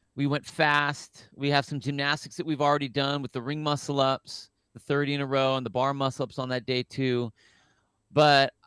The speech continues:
when I was looking at needing, uh, again, we're starting to look at some time domain stuff, and I need to get, I needed to have a shorter time domain, uh, event in here, one that didn't have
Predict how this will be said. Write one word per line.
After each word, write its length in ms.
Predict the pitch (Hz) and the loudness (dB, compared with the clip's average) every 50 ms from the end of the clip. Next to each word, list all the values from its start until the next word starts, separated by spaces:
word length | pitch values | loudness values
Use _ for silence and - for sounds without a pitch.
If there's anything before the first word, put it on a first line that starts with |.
| _ _ _ _ _ _ _ _ _ _ _ _ _ _ _ | _ _ _ _ _ _ _ _ _ _ _ _ _ _ _
when 200 | - 147 151 156 | -10 -6 -6 -4
I 100 | 156 151 | -4 -4
was 220 | 151 151 147 123 113 | -4 -4 -4 -4 -4
looking 340 | 156 180 - 180 185 175 165 | -6 -6 -6 -6 -8 -8 -6
at 320 | - 139 143 139 135 - - | -4 0 0 0 0 0 -2
needing, 480 | 147 143 143 156 156 156 156 147 143 | -4 -4 -2 -2 -2 -2 -4 -4 -4
uh, 180 | - - 127 - - | -4 -4 -6 -4 -4
again, 260 | 123 127 107 135 143 143 | -6 -6 -4 -2 -2 0
we're 100 | 139 135 | 0 -2
starting 180 | - - 160 160 | -2 -2 -2 -2
to 40 | 147 | 0
look 140 | 143 139 - | -2 -2 -2
at 80 | 131 - | -4 -8
some 120 | - 123 | -8 -12
time 360 | - - - 160 151 151 156 143 | -12 -10 -6 -6 -4 -4 -2 -2
domain 400 | 135 127 120 113 110 110 107 110 | -2 -2 -2 -2 -4 -4 -6 -8
stuff, 360 | - - - 113 104 110 - 127 | -10 -6 -2 -2 -2 -2 -2 -4
and 100 | 120 123 | -4 -4
I 60 | 120 | -4
need 180 | 120 131 139 | -4 -4 -4
to 80 | 127 151 | -4 -4
get, 240 | 117 135 131 127 - - - - | -2 -2 -2 -2 -2 -6 -12 -8
I 80 | 117 | -6
needed 260 | 127 131 139 151 165 - | -4 -4 -4 -4 -4 -4
to 60 | 147 | -2
have 180 | 135 147 135 123 | -2 0 -2 -2
a 60 | 107 | -4
shorter 420 | - - - 143 135 139 135 143 | -6 -8 -6 -4 -4 -2 -2 -4
time 300 | 139 - 135 131 135 139 135 | -4 -4 -4 -4 -2 -2 -2
domain, 420 | 131 123 123 120 117 117 117 113 _ _ _ _ _ _ _ - | -2 -2 -2 -2 -4 -4 -6 -10 _ _ _ _ _ _ _ -2
uh, 180 | 113 110 110 - | 0 0 0 2
event 360 | - 127 110 98 131 127 - - | 0 -2 0 0 -2 -2 -2 -4
in 180 | 120 127 117 | -4 -4 -4
here, 360 | 104 101 90 92 92 104 123 _ _ _ _ _ _ _ _ _ _ _ _ _ | -4 -4 -6 -6 -8 -8 -12 _ _ _ _ _ _ _ _ _ _ _ _ _
one 320 | - 120 139 160 175 190 196 | -2 4 6 6 6 4 2
that 140 | 190 - | -2 0
didn't 240 | - 165 180 170 170 | 2 2 2 2 0
have 640 | 151 147 156 147 143 139 139 131 131 131 127 117 - | 0 2 4 4 4 4 4 4 4 2 0 -4 -10